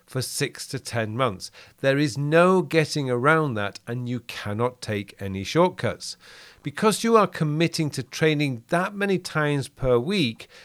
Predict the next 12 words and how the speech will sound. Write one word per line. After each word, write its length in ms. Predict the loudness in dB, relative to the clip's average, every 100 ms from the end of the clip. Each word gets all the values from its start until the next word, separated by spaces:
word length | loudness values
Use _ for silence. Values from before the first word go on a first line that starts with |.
| -20 _
you 180 | -6 -6
have 460 | -4 0 0 0 -4
to 100 | -4
plan 440 | -2 0 0 0
your 200 | -2 -2
training. 440 | -2 -2 0 -4 -6
If 200 | -8 -2
you 120 | 0
have 180 | 0 -2
a 80 |
busy 400 | -2 0 0 0
week, 440 | 0 2 2 0